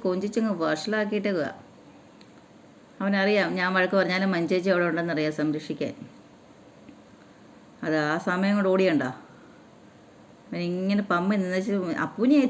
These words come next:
തപ്പുന്ന മൊത്തം വണ്ടിക്കിടയിൽ കേട്ടോ. അപ്പോൾ അവര് പോകാനായിട്ട് റെഡിയായി. ആ, അക്സാപ്പി അവിടെ ഞങ്ങളുടെ അയലോക്കമാണ്, മഞ്ചേച്ചിയുടെ മോളാണ്. അവൾ ജോലിയായിരുന്നു, അവൾ കഴിഞ്ഞ ദിവസം വന്നു. അവളോട് നിമ്മിയൊക്കെ പോകുന്ന കാര്യം സംസാരിക്കുകയാണ്.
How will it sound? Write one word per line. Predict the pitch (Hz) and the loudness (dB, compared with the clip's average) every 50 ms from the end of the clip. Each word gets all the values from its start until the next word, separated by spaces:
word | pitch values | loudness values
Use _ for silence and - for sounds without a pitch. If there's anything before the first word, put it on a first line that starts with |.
| - | 4
തപ്പുന്ന | 233 226 - 226 220 233 226 202 | 2 2 4 2 4 4 4 4
മൊത്തം | 185 190 - - 196 190 180 | 2 0 2 2 2 2 2
വണ്ടിക്കിടയിൽ | 170 160 165 165 170 151 143 135 139 143 | 0 0 0 0 2 2 2 2 2 2
കേട്ടോ. | 151 147 165 147 139 135 139 - - - - - - - - - - - - - - - - - - - | 2 2 2 2 0 -2 -6 -12 -18 -20 -20 -20 -20 -20 -20 -20 -20 -20 -20 -20 -20 -20 -20 -20 -18 -10
അപ്പോൾ | 190 - 175 | -2 2 2
അവര് | 170 170 180 175 - | 4 4 2 2 2
പോകാനായിട്ട് | 175 170 170 170 175 180 180 175 180 180 | 2 2 4 2 2 2 0 0 0 2
റെഡിയായി. | 175 165 165 165 160 151 147 151 175 - - - - - - - - - - - - - - - - - - - - - - - - - - - - - - - - - - - - - - - - - - - | 2 4 4 4 4 4 4 4 2 0 -4 -8 -14 -16 -20 -20 -20 -20 -20 -20 -20 -20 -20 -20 -20 -20 -20 -20 -20 -20 -20 -20 -20 -20 -20 -20 -20 -20 -20 -20 -20 -20 -20 -20 -20 -20 -20 -20 -20 -16 -8 -2
ആ, | 156 156 151 151 | 0 0 0 0
അക്സാപ്പി | 147 - - 170 170 170 170 180 180 180 175 180 180 175 175 160 | 0 0 2 4 4 4 4 4 4 4 4 4 4 4 4 2
അവിടെ | 151 151 156 156 160 | 2 2 2 2 2
ഞങ്ങളുടെ | 160 165 165 165 | 2 2 2 2
അയലോക്കമാണ്, | 156 151 156 151 - 175 165 170 175 180 175 | 2 2 0 0 0 0 0 0 -2 -2 0
മഞ്ചേച്ചിയുടെ | 165 160 147 160 151 160 170 160 160 | 0 0 2 0 0 0 0 0 2
മോളാണ്. | 156 151 151 151 151 151 156 151 | 2 2 2 2 2 2 2 2
അവൾ | 156 151 151 | 2 2 2
ജോലിയായിരുന്നു, | 156 156 156 160 165 156 147 147 156 151 | 2 2 2 2 2 2 2 2 2 0
അവൾ | 156 151 151 | 0 0 0
കഴിഞ്ഞ | 151 151 156 | 0 -2 -2
ദിവസം | 151 - 147 143 | -2 -2 0 2
വന്നു. | 147 151 151 151 | 2 2 2 0
അവളോട് | 147 147 151 160 156 160 156 151 | 0 0 0 0 -2 -2 0 0
നിമ്മിയൊക്കെ | 151 151 156 156 156 151 165 156 - | 0 0 0 0 -2 -2 -4 -4 -2
പോകുന്ന | 151 147 156 156 156 156 | -2 0 0 0 0 0
കാര്യം | 151 156 151 - | -2 -2 -4 -4
സംസാരിക്കുകയാണ്. | 156 156 - - 156 151 151 147 151 139 143 151 180 | -6 -6 -4 -2 -2 -2 -2 -2 -2 -2 -2 -2 -2